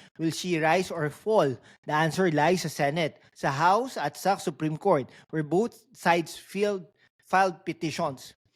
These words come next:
Anong prediction nyo? So, mga kababayan, na that's the kuyog on V P Sara's impeachment.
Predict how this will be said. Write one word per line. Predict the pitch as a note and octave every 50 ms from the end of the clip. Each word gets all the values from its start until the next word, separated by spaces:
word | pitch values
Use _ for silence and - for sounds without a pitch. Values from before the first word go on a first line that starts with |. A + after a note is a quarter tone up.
| _ _ _
Anong | G#3 A3 B3 C4+ B3
prediction | - G#3+ G#3 F3+ G3+ G3 - - F#3+ F#3+
nyo? | G3+ G3 D#3+ - _
So, | - B3 C4+
mga | C4+ C4+ C4+ C#4 C4+ C4
kababayan, | G#3+ G#3+ G3 F#3+ F3+ G3 G3+ F3+ E3 D3+
na | D#3 F3 A3 B3 A#3
that's | G3 G3 F#3+ - - E3
the | F3+ F3
kuyog | - - G#3+ G#3+ G3+ G#3 G#3+ G3 -
on | F#3 E3 C3+
V | C3 D3 F#3 F#3+
P | D#3 F#3+ E3
Sara's | - - F#3 F3 F3 F3 D#3 - -
impeachment. | - D#3 C3+ - - E3+ - - - F3 D#3+ C3+ A2+